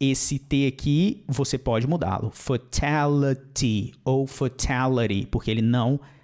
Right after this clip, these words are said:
é forte. Agora, esse T aqui é a sílaba forte. Fatality. Fora-, é difí-, não, não dá pra falar. Fatality.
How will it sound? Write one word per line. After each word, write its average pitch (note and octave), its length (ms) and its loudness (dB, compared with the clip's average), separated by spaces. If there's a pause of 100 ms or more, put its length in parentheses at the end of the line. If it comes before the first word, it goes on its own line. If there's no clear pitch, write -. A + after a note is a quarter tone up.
(180)
é G#2 240 -2 (100)
forte. - 680 -6 (120)
Agora, A#2+ 300 0
esse C#3 260 0
T C3+ 240 0
aqui C#3 380 -2
é D#3 140 0
a D#3+ 80 0
sílaba D3 260 -2
forte. - 500 -4 (340)
Fatality. A#2+ 920 -4
Fora-, B2+ 680 -2
é C#3 100 -2
difí-, C#3+ 260 -2
não, D#3 160 4
não F#3 140 4
dá A3 100 2
pra F#3 100 -2
falar. G#2+ 220 -2
Fatality. C3+ 880 -2